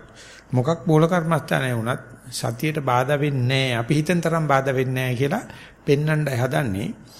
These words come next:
අර ඉස්-, දෙවෙනි එකනට මං කිව්වා වගේ ඒකෙදි බලන්න මේ හිත සැක කරන්නේ නැත්නම්, බය නැත්නම්, අනිශ්චිත භාවයක් නැත්නම් සතියටම සම්පූර්ණ බාර දෙන්න.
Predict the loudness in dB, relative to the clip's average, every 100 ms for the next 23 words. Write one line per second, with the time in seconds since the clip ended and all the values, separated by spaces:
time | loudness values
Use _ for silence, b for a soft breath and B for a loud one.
0 | B -8 -2 -2 -2 0 2 4 2 0
1 | 0 0 0 -2 -2 0 2 2 2 -2
2 | -4 -14 -20 B B -14 -2 -2 0 -2
3 | -2 0 2 2 2 0 0 0 0 -2
4 | -6 -8 -16 -20 -20 -20 -20 -20 -20 -20
5 | -20 -16 -12 -6 -4 0 0 -2 -8 -10
6 | -6 -2 0 2 4 2 2 -2 -4 -6
7 | -2 2 4 4 4 0 -4 -8 -6 -6
8 | -10 B B B B -4 2 2 2 -2
9 | 0 0 2 0 0 -2 -2 -2 -4 -4
10 | -6 -6 -6 -2 -2 -2 0 2 2 2
11 | 0 -2 -2 0 0 0 2 2 0 -2
12 | -10